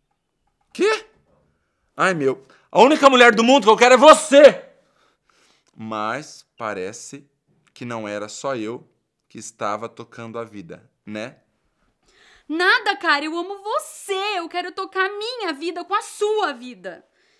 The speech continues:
Speaker 2: Estou mesmo. Melhor tocar e ver se encontra alguém que preste.
Speaker 1: Não, não! Ela vai arrumar outro cara logo, não pode! Ok, boa sorte. Vai em frente.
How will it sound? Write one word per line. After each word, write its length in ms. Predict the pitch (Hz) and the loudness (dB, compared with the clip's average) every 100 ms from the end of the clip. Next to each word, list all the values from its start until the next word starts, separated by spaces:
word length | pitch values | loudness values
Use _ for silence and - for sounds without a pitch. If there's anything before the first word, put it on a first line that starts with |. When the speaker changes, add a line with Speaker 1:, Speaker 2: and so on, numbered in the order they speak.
| _ - | _ -20
Speaker 2:
Estou 320 | 262 - 302 | -16 -10 -8
mesmo. 580 | 285 226 214 185 180 - _ _ | -8 -8 -12 -14 -20 -20 _ _
Melhor 320 | 214 208 220 | -18 -10 -10
tocar 460 | 220 220 - 214 254 | -10 -20 -12 -10 -10
e 40 | |
ver 160 | 226 226 | -14 -16
se 160 | 233 240 | -16 -20
encontra 420 | 226 220 220 226 | -20 -20 -20 -20
alguém 260 | 214 214 | -18 -20
que 160 | 214 _ _ _ | -20 _ _ _
preste. 840 | 233 226 220 - - - 185 165 _ _ _ _ _ _ _ | -10 -8 -10 -14 -20 -20 -20 -20 _ _ _ _ _ _ _
Speaker 1:
Não, 680 | 185 269 349 415 370 294 214 | 0 6 8 10 8 2 2
não! 680 | 277 427 508 302 196 139 131 | 4 8 6 4 -4 -12 -12
Ela 140 | 147 208 | -4 0
vai 80 | 262 | 2
arrumar 160 | 294 | 4
outro 140 | 285 277 | 2 4
cara 220 | 285 302 | 6 8
logo, 360 | 247 302 247 262 | 8 8 6 0
não 100 | 302 | 0
pode! 560 | 247 285 311 208 135 _ _ _ _ _ _ _ _ _ _ _ _ _ _ | 6 6 6 0 -12 _ _ _ _ _ _ _ _ _ _ _ _ _ _
Ok, 680 | 139 190 185 - 110 110 127 _ _ _ | -4 -4 -6 -12 -12 -12 -18 _ _ _
boa 380 | _ 117 120 143 | _ -12 -10 -10
sorte. 680 | - 113 90 98 - - _ _ _ _ | -10 -10 -10 -12 -20 -20 _ _ _ _
Vai 300 | 98 117 120 | -16 -14 -14
em 80 | 135 | -18
frente. 600 | - 117 110 107 _ | -18 -16 -16 -20 _